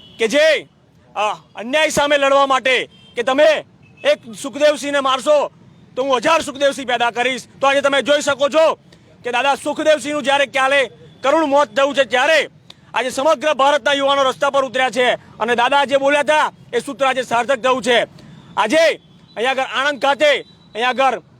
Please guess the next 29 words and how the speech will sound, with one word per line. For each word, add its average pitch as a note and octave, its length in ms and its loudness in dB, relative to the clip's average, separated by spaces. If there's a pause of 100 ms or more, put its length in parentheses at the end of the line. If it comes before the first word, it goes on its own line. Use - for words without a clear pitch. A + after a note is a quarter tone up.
(100)
અમે B3 160 -2
જુદા B3+ 240 0
જુદા C4+ 180 0
સંગઠનોના C4+ 600 0
માધ્યમથી B3+ 640 0 (260)
અહીંયા A#3+ 140 0
આગળ B3 180 -2
દાદાને C4 380 2
એક C4 120 -2
શ્રદ્ધાંજલિ B3+ 420 -2
આપવાનો B3+ 320 -2
પ્રયત્ન B3 360 -2
કર્યો A#3 240 0
છે, G3+ 240 2 (300)
પણ C4 140 2
સાચી C#4 420 0
શ્રદ્ધાંજલિ C4+ 480 -2
દાદાને C4+ 320 2
ત્યારે B3 280 0
જ C#4+ 40 0
અર્પણ C4+ 260 -2
થશે C4 360 2
કે - 320 -8
જ્યારે C4 440 2 (140)
એમનું B3+ 240 -4
બોલેલું C4 340 -2
સૂત્ર B3+ 300 -10
સાર્થક A3+ 300 0
થશે A3+ 380 0